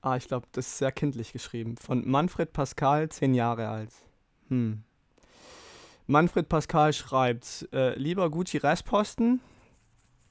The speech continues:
ich höre deinen Podcast jetzt schon länger, muss dir aber sagen, dass die beiden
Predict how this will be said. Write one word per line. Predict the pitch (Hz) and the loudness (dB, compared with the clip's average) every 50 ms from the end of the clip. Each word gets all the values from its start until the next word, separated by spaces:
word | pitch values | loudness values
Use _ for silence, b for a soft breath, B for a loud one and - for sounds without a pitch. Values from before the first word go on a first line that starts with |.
| _ _ - - - | _ _ -16 -8 -2
ich | - 170 175 - - | -2 0 2 4 6
höre | 180 170 170 160 | 6 6 6 6
deinen | 156 151 147 139 | 6 6 4 4
Podcast | - - 151 - - - 160 147 139 - - | 4 2 0 0 2 2 2 2 2 0 -4
jetzt | 131 - - | -4 -2 0
schon | - 131 127 | 0 2 4
länger, | 127 139 151 139 127 127 131 139 - - | 4 4 4 4 2 2 0 -2 -4 -4
muss | - 135 135 143 151 - - | -2 0 0 0 -2 -4 -4
dir | - 139 135 | -2 0 0
aber | 131 131 127 123 | 0 0 0 0
sagen, | 123 127 123 131 139 139 131 | 0 0 0 0 0 0 -2
dass | 127 - - | -2 -4 -6
die | - 120 | -8 -6
beiden | 120 123 123 123 123 123 | -2 0 0 0 0 -2